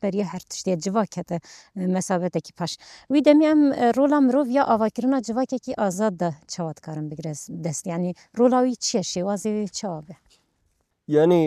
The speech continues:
Speaker 2: اه، مجبورن هر کس بیجن ام آزادی دخوازن، ام دخوازن مروفکی آزاد پیش بکوه، او مجبورن وسا بیجن، چونکی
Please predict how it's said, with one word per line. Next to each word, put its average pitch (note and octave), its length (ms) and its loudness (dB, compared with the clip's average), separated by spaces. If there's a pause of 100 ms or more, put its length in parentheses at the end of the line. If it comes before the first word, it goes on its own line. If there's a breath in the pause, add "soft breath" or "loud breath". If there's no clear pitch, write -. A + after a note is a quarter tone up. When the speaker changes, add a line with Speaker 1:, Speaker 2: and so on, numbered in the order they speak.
(120)
Speaker 2:
اه، A#2+ 400 0 (1080)
مجبورن E3 520 4
هر D#3 180 6
کس C3+ 200 2
بیجن C#3 340 0
ام C#3 180 4 (180)
آزادی B2+ 360 -2
دخوازن، A#2 640 -10 (120)
ام D3 220 4
دخوازن C3+ 320 0
مروفکی C#3 580 2
آزاد B2+ 380 0
پیش B2+ 220 -8
بکوه، C3+ 360 -8 (160)
او D#3 300 -6
مجبورن D#3 400 0 (120)
وسا C3 260 -6
بیجن، A#3+ 300 -4
چونکی G#3 280 -4